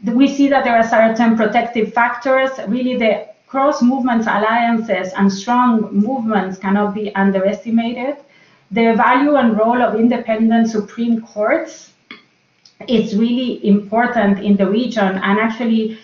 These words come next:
is not really something that is raised in the anti-gender literature in Europe, for instance. And in Latin America, courts have been crucial, uh, f-,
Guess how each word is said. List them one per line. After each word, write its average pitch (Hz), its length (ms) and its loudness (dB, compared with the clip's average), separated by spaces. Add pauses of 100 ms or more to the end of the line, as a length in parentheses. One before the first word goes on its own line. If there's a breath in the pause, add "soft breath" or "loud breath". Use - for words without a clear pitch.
(160 loud breath)
is 208 200 0
not 233 320 2
really 247 220 -2
something 214 420 -2
that 196 160 2
is 190 200 -2
raised 196 320 0
in 196 220 2
the 190 80 2
anti-gender 190 920 0
literature 208 540 -2
in 190 260 0
Europe, 190 500 0
for 180 120 -8
instance. 175 520 -8 (440 soft breath)
And 214 160 2
in 226 80 6
Latin 247 260 2
America, 226 1000 0 (380)
courts 254 280 -2
have 208 120 0
been 196 120 0
crucial, 220 540 -6
uh, 175 80 -12 (240)
f-, 196 340 -2